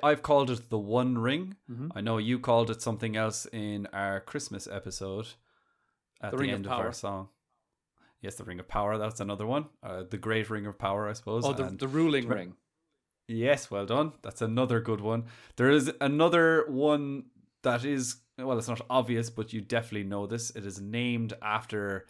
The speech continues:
Speaker 1: the person that claims it off Sauron.
Speaker 2: Isildur's ring?
Speaker 1: Yes, but it's not a ring. It's, uh,
Speaker 2: Oh, Isildur's
Speaker 1: what?
Speaker 2: Bane.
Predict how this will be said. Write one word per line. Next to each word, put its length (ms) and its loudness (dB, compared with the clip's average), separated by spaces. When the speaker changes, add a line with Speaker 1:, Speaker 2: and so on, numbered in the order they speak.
Speaker 1:
the 200 -8
person 720 -4
that 300 -6
claims 340 -8
it 100 -10
off 200 -6
Sauron. 640 -6
Speaker 2:
Isildur's 420 -8
ring? 160 -6
Speaker 1:
Yes, 400 -8
but 220 -16
it's 160 -12
not 180 -6
a 40 -8
ring. 440 -8
It's, 260 -14
uh, 280 -8
Speaker 2:
Oh, 280 8
Isildur's 420 -2
Speaker 1:
what? 60 -4
Speaker 2:
Bane. 260 0